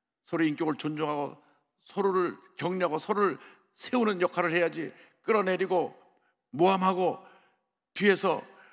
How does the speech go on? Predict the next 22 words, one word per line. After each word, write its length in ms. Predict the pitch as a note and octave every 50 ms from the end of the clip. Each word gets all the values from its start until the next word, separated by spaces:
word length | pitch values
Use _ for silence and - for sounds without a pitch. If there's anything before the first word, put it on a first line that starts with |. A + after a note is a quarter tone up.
| - _ _ _ -
험담하고 520 | - G3+ G#3+ G3+ G3 F3+ F#3 F3 F3 E3 -
비판해서 600 | F3 D#3+ - F#3 F3+ F3 D#3+ - F3 D#3 - - - - - _ _ _ _ _
상처를 420 | - - - G#3+ - - G3+ F#3+ F3
주는 260 | F#3 F3 F3 D#3+ B2+
삶을 280 | A#2 D3 E3 E3 D#3
살면 360 | C#3 D3+ D#3+ D#3 D3 C3+ B2+ - _ -
안 140 | - A2 A2+
되는 160 | A#2+ B2+ C#3+
것입니다. 500 | D3 D#3 - D3+ - D3+ D3 - D3+ - _ _ _ _ _ _ _ _ -
이런 320 | C#3+ C3+ C#3+ C#3 C#3 C3
굽어진 280 | - - D3 D3+ C3 C3
삶이 320 | C#3+ D3 D3 D3 C3+ C3+ - - - _ _ _ _ -
바로 140 | C#3+ C#3+ C3+
펴지게 380 | - A2+ D3+ C#3+ C3+ C#3 C3+ B2
되기를 240 | B2+ B2 A#2+ A2+
바랍니다. 520 | G#2 A2+ G#2 G2 A2+ A#2+ A#2+ - - - - _ _ _ _ _ _ _ - - - _ -
나아가서 340 | - D3+ D3 C3 D3 C#3 C#3+
험한 340 | B2+ - F3+ D#3+ D#3 D3+
길이 140 | C#3+ D3+ D3
평탄해져야 760 | C#3+ - - F3 E3 E3 D#3+ D3+ D#3 C#3 D3+ D#3 C#3+ C3 A#2
된다고 320 | - D3+ D3 D3 D3+ D3
말씀합니다. 680 | D3 C#3+ C#3 C3+ - D3+ C#3+ C#3+ D3 D3 C#3 B2+ -